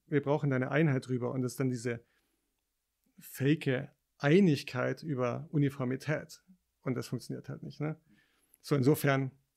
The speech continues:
das wäre jetzt etwas, wo ich sage, "Ja, da wurde Gehorsam eingefordert", das Be-, der Begriff wurde nicht verwendet, aber es war schon klar, dass du jetzt nicht einfach mal so dein eigenes Ding da machen kannst in dem Kontext. Ich glaub, der Idealismus war einfach, äh, Gottes Wort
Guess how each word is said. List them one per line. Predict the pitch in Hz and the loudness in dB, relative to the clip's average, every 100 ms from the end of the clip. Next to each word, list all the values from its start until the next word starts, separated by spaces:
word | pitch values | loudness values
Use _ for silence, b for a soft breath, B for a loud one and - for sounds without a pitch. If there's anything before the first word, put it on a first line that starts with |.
| _ | _
das | 139 143 | -2 2
wäre | 139 | 2
jetzt | 151 | 2
etwas, | 135 123 | -2 2
wo | 143 | 2
ich | 131 | 2
sage, | 131 127 127 | 0 0 0
"Ja, | 123 143 | 0 0
da | 139 | 0
wurde | 127 135 | -2 0
Gehorsam | 131 - 131 139 131 | -2 -2 -4 -2 -2
eingefordert", | 131 139 131 131 131 131 | 0 -2 -2 -2 -2 -2
das | - | -2
Be-, | 139 151 | -4 -2
der | 143 | -4
Begriff | 120 139 143 | -2 -2 2
wurde | 135 | 0
nicht | 131 - | 0 -4
verwendet, | 123 131 131 135 | -6 -2 -2 -2
aber | 123 123 | -2 -4
es | - | -4
war | 123 | -6
schon | 139 120 | -4 -6
klar, | 123 131 - _ _ _ _ | -6 -6 -8 _ _ _ _
dass | 127 | -4
du | - | -4
jetzt | - | -4
nicht | 120 | -4
einfach | 131 113 | -6 -6
mal | 127 | -6
so | 127 | -6
dein | 131 - 131 123 | -10 -8 -6 -6
eigenes | 131 127 | -6 -6
Ding | 131 123 | -6 -6
da | |
machen | 120 123 135 | -6 -6 -8
kannst | 127 123 - | -8 -10 -8
in | 131 | -8
dem | 120 135 - | -6 -8 -8
Kontext. | 123 120 117 - _ _ _ _ B B B | -8 -8 -12 -16 _ _ _ _ B B B
Ich | B | B
glaub, | 180 | 2
der | 190 185 | 4 4
Idealismus | 165 151 143 202 - 170 165 | 6 6 6 4 4 2 2
war | 143 | 0
einfach, | 151 143 147 113 - - _ _ _ _ _ _ _ _ - | 0 0 0 0 -8 -20 _ _ _ _ _ _ _ _ -2
äh, | 123 120 127 196 220 _ _ _ _ _ _ 160 | 0 0 -4 -8 -18 _ _ _ _ _ _ -4
Gottes | 147 156 143 - 117 | -2 0 -2 -6 -4
Wort | 120 180 226 - | -2 -2 -4 -10